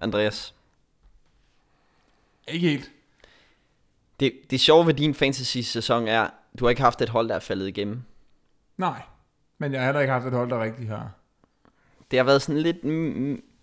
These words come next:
Speaker 1: midt i det hele.
Speaker 2: Det har været sådan en otte-otte sæson.
Speaker 1: Ja,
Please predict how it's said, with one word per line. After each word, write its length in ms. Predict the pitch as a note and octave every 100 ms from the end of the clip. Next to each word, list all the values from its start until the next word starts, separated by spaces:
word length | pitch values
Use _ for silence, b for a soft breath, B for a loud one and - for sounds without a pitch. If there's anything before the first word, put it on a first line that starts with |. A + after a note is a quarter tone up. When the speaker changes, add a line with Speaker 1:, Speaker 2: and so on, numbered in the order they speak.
| -
Speaker 1:
midt 340 | - A2+ D#3 E3+
i 60 |
det 120 | D#3 C#3+
hele. 340 | C3 D#3+ D#3+
Speaker 2:
Det 80 | E3+
har 40 | D3+
været 140 | B2+
sådan 140 | C#3
en 60 | C#3
otte-otte 260 | C#3 D3 D#3
sæson. 300 | A#2+ A#2 G#2+ b b b -
Speaker 1:
Ja, 200 | C3